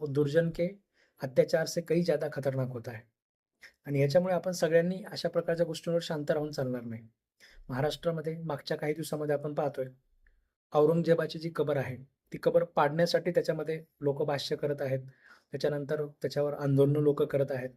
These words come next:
छावा चित्रपटापासनं, छावा चित्रपटामध्ये आपले, अ, संभाजी महाराजांवर ज्या प्रकारचे अत्याचार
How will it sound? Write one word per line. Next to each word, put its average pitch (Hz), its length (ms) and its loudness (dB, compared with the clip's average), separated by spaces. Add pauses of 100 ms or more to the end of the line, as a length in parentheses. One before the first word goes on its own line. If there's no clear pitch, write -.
(600)
छावा 151 360 2
चित्रपटापासनं, 143 840 -2 (160)
छावा 143 240 2
चित्रपटामध्ये 147 760 -2 (480)
आपले, 147 320 2 (160)
अ, 135 180 0
संभाजी 147 480 0
महाराजांवर 147 500 0
ज्या 143 160 2
प्रकारचे 143 400 -2
अत्याचार 151 480 -2